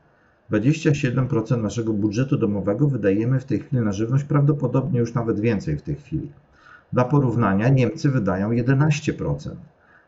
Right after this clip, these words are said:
To pokazuje, że żywność dla nas w Polsce nie jest wcale tania. To pokazuje również, że ponieważ wydajemy tak dużo,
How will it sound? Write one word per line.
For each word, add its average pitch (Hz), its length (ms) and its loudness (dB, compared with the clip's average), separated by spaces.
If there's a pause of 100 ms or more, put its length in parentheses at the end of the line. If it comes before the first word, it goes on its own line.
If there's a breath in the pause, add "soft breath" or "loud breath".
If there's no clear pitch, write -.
(120)
To 147 120 4
pokazuje, 120 840 2
że 120 180 2
żywność 120 500 2
dla 101 220 0
nas 90 260 -2
w - 40 -20
Polsce - 460 -2
nie 110 140 0
jest 120 240 -2
wcale 95 360 0 (220)
tania. 87 480 -2 (580 soft breath)
To 135 100 2
pokazuje 131 580 2
również, 101 560 2
że 104 480 0
ponieważ 117 340 0
wydajemy 113 420 2
tak 104 220 -4
dużo, 98 480 0